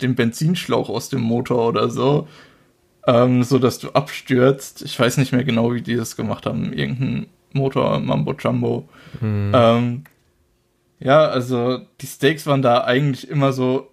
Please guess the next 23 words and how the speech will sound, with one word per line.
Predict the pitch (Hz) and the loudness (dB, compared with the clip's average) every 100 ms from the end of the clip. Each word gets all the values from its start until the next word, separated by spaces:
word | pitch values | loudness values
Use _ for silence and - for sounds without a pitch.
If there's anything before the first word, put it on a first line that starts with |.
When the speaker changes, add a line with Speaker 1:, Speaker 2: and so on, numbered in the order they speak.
| - | -4
Speaker 1:
Leben | 135 131 131 | 0 2 2
oder | 123 117 | 0 -2
Tod. | - 127 110 - _ _ _ _ | -2 -4 -4 -12 _ _ _ _
Hier | 151 | -2
ist | 123 - | -2 -2
es | 120 135 | -8 -4
halt, | 120 113 - _ _ _ | -2 -4 -8 _ _ _
kriegen | 151 135 135 | -2 0 2
wir | 131 | 2
die | 131 139 | 2 2
Milliarden | 131 131 127 131 131 | 4 4 4 2 0
von | - 139 | -4 -4
diesem | 123 120 127 | -4 -4 -2
Arschloch | 123 123 - 127 | -2 -2 -2 -4
oder | 131 - | -2 -4
kriegen | 123 143 131 | -2 -2 0
wir | 127 | 0
die | |
Milliarden | 127 123 123 127 | 0 0 2 0
von | 127 127 | -2 -6
diesem | 123 123 | -6 -2
Arschloch | 117 - 131 | -4 -2 -4
nicht? | 139 127 117 - - | 0 2 2 -2 -16